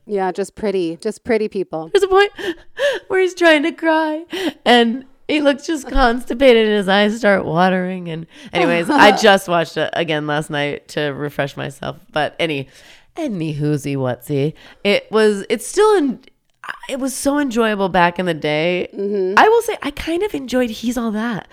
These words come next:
Speaker 2: I mean, both of them have horrible reviews.
Speaker 1: Right, right.
Speaker 2: But I enjoyed it a little bit more because,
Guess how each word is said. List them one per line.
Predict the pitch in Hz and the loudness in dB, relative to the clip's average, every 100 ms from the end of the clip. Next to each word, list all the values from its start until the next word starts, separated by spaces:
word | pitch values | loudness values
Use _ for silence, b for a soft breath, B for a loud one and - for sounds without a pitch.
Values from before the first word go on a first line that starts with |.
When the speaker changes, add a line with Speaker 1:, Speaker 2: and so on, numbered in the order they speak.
| B | B
Speaker 2:
I | 214 | 2
mean, | 226 | 4
both | 226 233 | 6 4
of | 233 | 2
them | 214 | 0
have | 180 | 0
horrible | 160 165 156 | 2 2 2
reviews. | 151 143 139 202 | -2 -4 -6 0
Speaker 1:
Right, | 202 147 - | 0 -2 -8
right. | 185 147 - | -8 -8 -8
Speaker 2:
But | 180 | -2
I | 185 156 | 0 2
enjoyed | 180 180 190 190 | 0 0 0 0
it | 190 | 0
a | |
little | 180 170 160 | 0 0 0
bit | 156 | -2
more | 170 170 | -2 -2
because, | 160 170 160 156 143 | -2 -4 -2 -2 -8